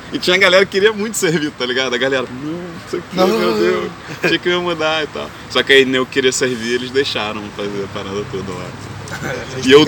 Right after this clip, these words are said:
Speaker 1: doido pra ser liberado, aquela porra, devia ter me alistado em São Gonçalo.
Speaker 2: E o problema que aconteceu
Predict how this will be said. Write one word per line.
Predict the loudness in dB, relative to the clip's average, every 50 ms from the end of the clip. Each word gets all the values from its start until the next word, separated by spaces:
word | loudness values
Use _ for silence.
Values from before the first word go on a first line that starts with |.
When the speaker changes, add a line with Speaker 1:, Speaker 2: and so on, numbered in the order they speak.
| 6 6
Speaker 1:
doido | 6 6 6 6 4
pra | 0 0 0
ser | 0 0 -2 -2
liberado, | -4 -2 2 2 4 4 4 4 4 2 0
aquela | -4 -4 -2 -4 -4
porra, | -4 -4 -4 -2 -2 -2 -2 -4 -6 -8 -10 -6 -2
devia | -2 0 0 0 0
ter | 2 2 4
me | 4 4
alistado | 4 4 2 2 2 2 2 2
em |
São | 0 -2 -2
Gonçalo. | -2 -4 -4 -4 -4 -4 -4 -4 -4 -6 -10 -14 -16 -18 -18 -18 -18 -16 -16 -16 -12 -8 -6
Speaker 2:
E | -6
o | -2
problema | 2 2 2 4 4 2 2
que | 0
aconteceu | 0 0 0 0 -2 0 2 2 2 2 2